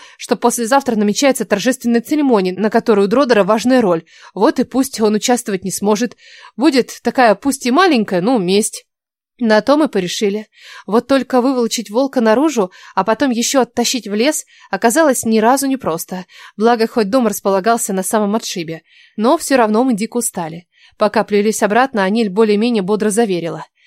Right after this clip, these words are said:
«Очнётся завтра к вечеру, в лучшем случае, даже если его и раньше найдут. И ему уж точно будет не до того, чтобы нам мстить. Ну, я надеюсь».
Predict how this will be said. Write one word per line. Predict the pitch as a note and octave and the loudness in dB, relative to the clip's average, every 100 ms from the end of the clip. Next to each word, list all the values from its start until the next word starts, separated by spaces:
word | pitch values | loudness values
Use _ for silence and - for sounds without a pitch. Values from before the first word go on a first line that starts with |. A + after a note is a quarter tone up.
| _ | _
«Очнётся | - F#3 B3 C#4+ - A3 | -4 -2 0 0 2 2
завтра | A#3 - C4+ | 2 0 -4
к | G#3 | -2
вечеру, | F#3+ - F#3+ F#3 _ - | -4 -4 -6 -8 _ -12
в | G#3 | 0
лучшем | A#3 A#3+ C4+ B3+ | 2 2 0 -4
случае, | G#3+ F#3 - F#3 F#3 - - | -2 -2 -2 -6 -8 -16 -2
даже | A3 A#3+ B3 | 2 2 2
если | A#3+ - A#3 | 0 0 -2
его | G#3+ | 2
и | B3+ | 2
раньше | G#3+ F3 - | 2 0 -2
найдут. | G3 F#3 F#3 F3+ - - - | -2 0 -2 -4 -14 -20 -10
И | A3 | -2
ему | B3 C4+ C#4 | 2 2 2
уж | A#3+ - | 0 -2
точно | D#4+ D#4+ A#3 | -4 -2 -4
будет | G3 G3 G3 F#3+ | -2 0 -2 0
не | A#3+ | 0
до | A#3 | 0
того, | B3 C4 B3 | 2 2 2
чтобы | - - F3 F#3 F3+ - | -2 -4 -2 -2 -2 -2
нам | B3 A#3 F#3 | 2 2 0
мстить. | F3+ - F3+ - - _ _ | -4 -8 -10 -12 -20 _ _
Ну, | G3+ G#3 | -4 -4
я | G#3 G3+ | 0 0
надеюсь». | G3+ A3 F#3+ E3+ - - | 2 2 0 -2 -6 -14